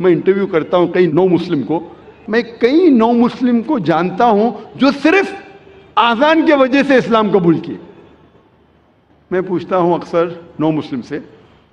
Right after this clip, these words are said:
आपको इस्लाम में सबसे ज्यादा पसंदीदा चीज क्या लगी? अक्सर लोग कहते हैं तौहीद और,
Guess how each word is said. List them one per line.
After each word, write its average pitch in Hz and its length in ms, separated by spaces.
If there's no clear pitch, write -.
आपको 226 360
इस्लाम 233 340
में 226 120
सबसे 220 480
ज्यादा 196 360
पसंदीदा 170 920
चीज 170 240
क्या 180 160
लगी? 127 300
अक्सर - 280
लोग 185 200
कहते 151 240
हैं 143 100
तौहीद 143 520
और, 143 420